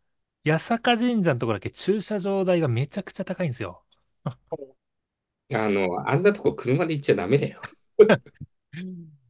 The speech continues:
Speaker 1: らもうこの辺に行きたい店あるといっ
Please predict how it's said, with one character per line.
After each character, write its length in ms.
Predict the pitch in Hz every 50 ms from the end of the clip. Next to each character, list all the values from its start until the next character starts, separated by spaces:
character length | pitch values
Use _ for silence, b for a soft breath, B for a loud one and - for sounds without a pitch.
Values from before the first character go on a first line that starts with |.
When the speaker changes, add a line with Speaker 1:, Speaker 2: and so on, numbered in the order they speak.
| _ _ _ _ _ _ _
Speaker 1:
ら 220 | 139 143 143 143 139
も 180 | 139 139 131
う 20 | 123
こ 180 | - - 180 185
の 160 | 214 226 208
辺 280 | - - 220 214 214 214
に 320 | 214 214 208 214 214 202
行 80 | 180 -
き 80 | - -
た 180 | - 202 196
い 220 | 202 196 196 196 -
店 300 | - 185 - - - 190
あ 60 | 156 127
る 100 | 113 -
と 100 | - 110
い 40 | 98
っ 80 | -